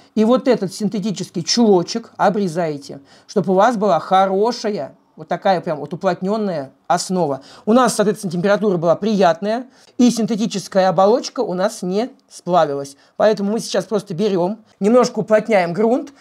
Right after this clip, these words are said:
куда мы будем помещать нашу дрожжи с семечкой эустомы. Сейчас всё покажем. Но перед этим процессом, друзья мои, вот мне надо ещё будет одну сейчас уместить. Я вот,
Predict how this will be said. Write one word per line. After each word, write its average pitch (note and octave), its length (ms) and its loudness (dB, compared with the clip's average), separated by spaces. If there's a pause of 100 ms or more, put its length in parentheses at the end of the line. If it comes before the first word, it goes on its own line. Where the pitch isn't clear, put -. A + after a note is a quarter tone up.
(120)
куда A3+ 240 4
мы A3 60 2
будем F#3+ 220 -2
помещать A3 640 0 (220)
нашу G#3+ 320 2
дрожжи G3+ 600 2 (140)
с - 140 -14
семечкой G#3 580 -2
эустомы. G#3 680 2
Сейчас F#3+ 180 -4
всё G#3 120 -6
покажем. F3+ 520 -2 (100)
Но G3+ 180 6
перед B3+ 340 6
этим G#3 300 4
процессом, G#3 600 4
друзья F#3+ 380 2
мои, C#3 220 -2
вот D#3 180 -10
мне F3 80 -2
надо E3 120 -2
ещё E3 200 0
будет D#3 180 -6
одну D#3 160 -2
сейчас C#3 300 -8
уместить. E3+ 340 0
Я D3 80 0
вот, C3 120 -6